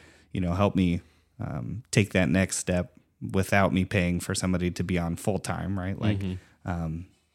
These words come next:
Speaker 1: but I think the challenge can be where we're so committed to my product or service. And I personally, I could, I could have been so committed to my product or service that I missed out on the financial piece that I think is the,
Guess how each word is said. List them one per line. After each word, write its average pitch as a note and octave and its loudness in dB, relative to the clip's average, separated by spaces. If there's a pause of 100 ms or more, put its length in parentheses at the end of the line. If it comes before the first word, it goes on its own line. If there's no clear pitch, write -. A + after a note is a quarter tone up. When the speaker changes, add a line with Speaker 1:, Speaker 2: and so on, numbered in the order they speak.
(640)
Speaker 1:
but - 2
I G2 2
think A#2 4
the F2+ 4
challenge A2 4
can G2 2
be F2+ 4
where F#2 0
we're F#2+ 0
so G#2+ 2
committed G2 2
to F#2 2 (800)
my G2 -6
product F2+ -2
or A2+ 0
service. E2+ -4 (2000)
And G2 -2
I G2+ 4 (120)
personally, F#2+ 2
I A2 4
could, G2+ -2
I A2 4
could C3 0
have G2+ 2
been G2 4
so F#2 0
committed F2 -2
to - -10
my F2+ -2
product F2 -4
or F#2 -6
service F2+ -4
that F2+ -2 (440)
I G2+ 0
missed G2 4
out G2 6
on F#2 6
the F2+ 2
financial F2+ 0
piece E2 -2
that F2+ 0
I F2+ 2
think F#2 0
is F#2 0
the, E2+ 0